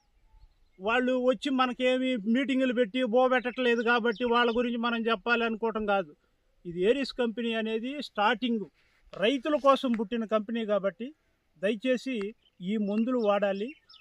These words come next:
ఈ విషయంలో విద్యాసాగర్ గారికి, రోహిణి మేడం గారికి, మరియు మరి ముఖ్యంగా రోహిణి మేడం గారు ఎప్పుడు వారం వారం నన్ను ఫాలోఅప్ చేస్తూ ఫోటోలు పెట్టుకుని ఆ మ-, ఏమేమి మందులు కావాలి, మళ్ళీ నేను షాపుకి వెళ్ళి తీసుకున్నా కూడా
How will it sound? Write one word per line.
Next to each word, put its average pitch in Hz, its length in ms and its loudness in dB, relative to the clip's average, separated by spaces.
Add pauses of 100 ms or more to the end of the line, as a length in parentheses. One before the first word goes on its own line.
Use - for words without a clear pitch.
ఈ 233 180 0
విషయంలో 262 540 0 (440)
విద్యాసాగర్ 240 580 0
గారికి, 226 480 -2
రోహిణి 240 440 4
మేడం 208 420 0
గారికి, 208 500 -4
మరియు 262 300 2
మరి 233 300 0
ముఖ్యంగా 294 440 2
రోహిణి 277 320 6
మేడం 247 360 0
గారు 240 120 2
ఎప్పుడు 247 680 0
వారం 269 360 4
వారం 269 280 2
నన్ను 240 220 0
ఫాలోఅప్ 240 380 2
చేస్తూ 220 320 -2 (1300)
ఫోటోలు 277 360 8
పెట్టుకుని 220 560 0 (680)
ఆ 185 80 -6
మ-, 190 360 -6
ఏమేమి 254 480 6
మందులు 254 280 4
కావాలి, 214 400 2 (440)
మళ్ళీ 262 220 2
నేను 269 180 2
షాపుకి 254 480 0
వెళ్ళి 277 160 2
తీసుకున్నా 269 540 -2
కూడా 254 260 0